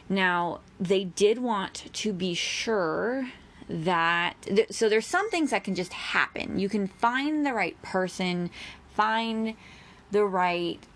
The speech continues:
shop that has the right item or the right cards to help bring some information to you. But there's stuff that we just couldn't possibly comprehend as a human person.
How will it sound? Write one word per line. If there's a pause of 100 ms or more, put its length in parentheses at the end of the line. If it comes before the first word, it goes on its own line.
(580)
shop
that
has
the
right (120)
item
or
the
right
cards
to
help
bring
some
information
to
you. (380)
But
there's
stuff
that
we
just
couldn't
possibly
comprehend
as
a
human
person.